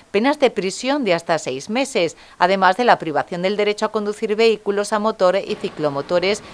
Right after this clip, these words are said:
por hasta cuatro años y multas de carácter económico.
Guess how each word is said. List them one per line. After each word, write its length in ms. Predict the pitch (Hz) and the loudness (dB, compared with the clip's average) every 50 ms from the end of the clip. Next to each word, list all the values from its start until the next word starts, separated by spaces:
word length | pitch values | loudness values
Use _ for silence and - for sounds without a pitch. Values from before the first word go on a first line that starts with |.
| - - | -10 -4
por 140 | - 170 165 | -2 0 0
hasta 340 | 160 156 - - 147 139 - - | 0 0 2 2 2 2 2 -2
cuatro 420 | - 190 180 160 151 - 131 135 156 | 0 4 4 4 4 2 2 4 6
años 420 | 190 220 226 214 196 175 156 147 - - - - | 6 6 4 0 0 -2 -2 -4 -6 -14 -12 -6
y 120 | 180 175 | -4 -2
multas 440 | 175 208 247 285 269 - 294 294 294 | -2 0 -2 -2 0 0 0 0 0
de 80 | - 247 | -4 -2
carácter 520 | - 247 233 220 175 - - 139 131 - - - | -2 0 0 0 -4 -6 -10 -10 -10 -10 -8 -8
económico. 760 | 156 143 - 156 165 170 156 147 143 127 - 143 127 113 | -8 -6 -6 -6 -4 -4 -4 -6 -8 -6 -4 -2 -2 -2